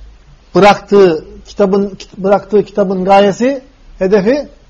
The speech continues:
bu değil. Sizin için bir hidayet ve nur var. فَخُذُوا بِكِتَابِ اللّٰهِ وَاسْتَمْسِكُوا بِهَا. Allah'ın kitabına alın ve onu tutunun diyor. Ona tutunun. فَحَثَّ عَلَى كِتَابِ اللّٰهِ وَرَغَّبَ ف۪يهِ. Diyor Aleyhisselatü Vesselam,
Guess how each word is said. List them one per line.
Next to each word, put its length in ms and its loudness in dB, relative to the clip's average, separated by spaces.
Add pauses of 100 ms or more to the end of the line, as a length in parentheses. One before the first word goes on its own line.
(160)
bu 80 -10
değil. 300 -2 (440)
Sizin 220 -10
için 220 -6
bir 100 0
hidayet 360 2
ve 100 -2
nur 100 2
var. 320 -2 (1400)
فَخُذُوا 440 0
بِكِتَابِ 340 0
اللّٰهِ 340 4
وَاسْتَمْسِكُوا 800 -4
بِهَا. 120 -6
Allah'ın 440 -4
kitabına 500 -2
alın 460 0
ve 40 -6
onu 240 -4
tutunun 380 -2
diyor. 260 -2 (540)
Ona 180 -6
tutunun. 360 -10 (1900)
فَحَثَّ 320 0
عَلَى 340 4
كِتَابِ 360 0
اللّٰهِ 460 2
وَرَغَّبَ 580 0
ف۪يهِ. 380 -6
Diyor 140 -4
Aleyhisselatü 440 -4
Vesselam, 420 -2